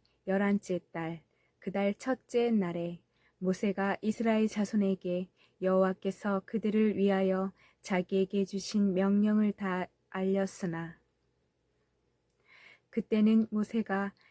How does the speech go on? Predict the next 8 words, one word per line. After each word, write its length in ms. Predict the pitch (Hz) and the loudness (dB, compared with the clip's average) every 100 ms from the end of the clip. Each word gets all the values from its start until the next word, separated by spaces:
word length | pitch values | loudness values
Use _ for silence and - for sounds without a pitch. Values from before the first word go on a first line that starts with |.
| _ | _
헬스본에 500 | 254 220 220 226 220 220 | -8 -4 0 2 2 2
거주하는 680 | 220 202 214 202 202 202 - | -2 -2 0 2 2 2 0
아모리 420 | 185 190 202 202 | -2 2 4 4
왕 380 | 190 190 190 190 | 2 2 0 -2
시온을 580 | - - 233 220 220 220 | -6 0 2 4 4 2
쳐 220 | - 226 | -2 -6
죽이고 640 | - - - 180 175 170 170 _ _ _ _ _ _ - | -6 -10 -6 -6 -6 -8 -10 _ _ _ _ _ _ 0
에드레이에서 1040 | 196 196 202 196 190 185 180 202 190 190 | 2 2 2 2 2 0 -2 -4 -4 -6